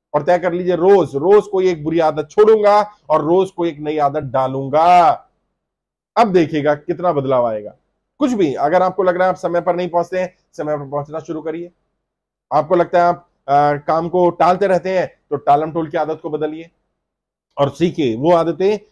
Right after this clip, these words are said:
जो अमीर लोगों की आदतें हैं। अमीर लोग क्या करते हैं, सफल लोग क्या करते हैं, सफल लोगों ने किन आदतों के कारण सफलता पाई है, उसके बारे में जानने की कोशिश करिए।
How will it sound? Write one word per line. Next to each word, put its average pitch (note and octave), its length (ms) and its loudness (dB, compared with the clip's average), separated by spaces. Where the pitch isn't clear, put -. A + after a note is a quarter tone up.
जो E3 120 0
अमीर D#3 240 0
लोगों C#3+ 220 0
की C#3 100 -8
आदतें G#2+ 340 -10
हैं। F#2+ 100 -20
अमीर F#3 180 2
लोग F3+ 200 0
क्या D3+ 140 0
करते A#2 320 -10
हैं, G#2+ 160 -12
सफल G3 320 -2
लोग G3 160 0
क्या E3+ 140 0
करते C#3+ 260 -8
हैं, F#3 180 -6
सफल G#3+ 300 -4
लोगों G#3 240 0
ने G#3 80 -4
किन G#3 220 -2
आदतों F#3+ 340 0
के G3 60 -10
कारण F3+ 180 -2
सफलता D#3+ 360 -8
पाई D#3+ 220 -4
है, G3+ 240 -4
उसके D3+ 220 -10
बारे C#3 220 0
में C#3 120 -10
जानने C3 220 -8
की C3+ 60 -10
कोशिश C3+ 320 -18
करिए। C#3 280 -14